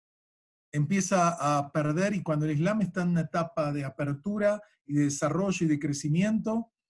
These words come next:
es más abierto. Cuando el Islam está en una etapa que se siente asediado,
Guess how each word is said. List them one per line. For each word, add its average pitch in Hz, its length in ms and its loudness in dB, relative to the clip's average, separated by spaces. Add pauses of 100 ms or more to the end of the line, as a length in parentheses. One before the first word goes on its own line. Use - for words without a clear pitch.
(680)
es 135 120 -2
más 170 220 2
abierto. 131 640 0
Cuando 139 220 -6
el 147 80 0
Islam 170 260 0
está 170 200 -2
en 170 80 2
una 160 100 2
etapa 160 380 -4
que 143 80 -8
se 127 120 -10
siente 165 300 -2
asediado, 143 760 -2